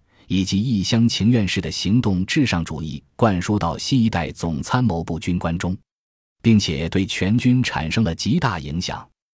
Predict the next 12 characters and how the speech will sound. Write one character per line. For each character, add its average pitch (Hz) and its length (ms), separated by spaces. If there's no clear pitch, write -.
他 - 200
退 104 220
休 110 220
时， 85 260
他 104 160
的 95 80
继 139 160
任 107 180
者 101 160
小 87 240
毛 98 180
奇 95 320